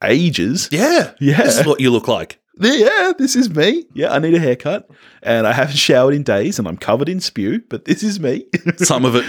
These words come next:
Speaker 2: your child's?
Speaker 1: <laughs> Yeah, some of it. <laughs> And, uh, yeah, so during September, obviously, we had Furious Temper. We didn't really miss much during September except for The Predator.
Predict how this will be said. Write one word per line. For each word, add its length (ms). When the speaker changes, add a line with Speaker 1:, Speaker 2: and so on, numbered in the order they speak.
Speaker 2:
your 160
child's? 480
Speaker 1:
<laughs> 40
Yeah, 320
some 280
of 120
it. 200
<laughs> 560
And, 300
uh, 260
yeah, 200
so 140
during 300
September, 440
obviously, 280
we 120
had 240
Furious 380
Temper. 260
We 80
didn't 160
really 180
miss 280
much 480
during 200
September 480
except 540
for 360
The 80
Predator. 640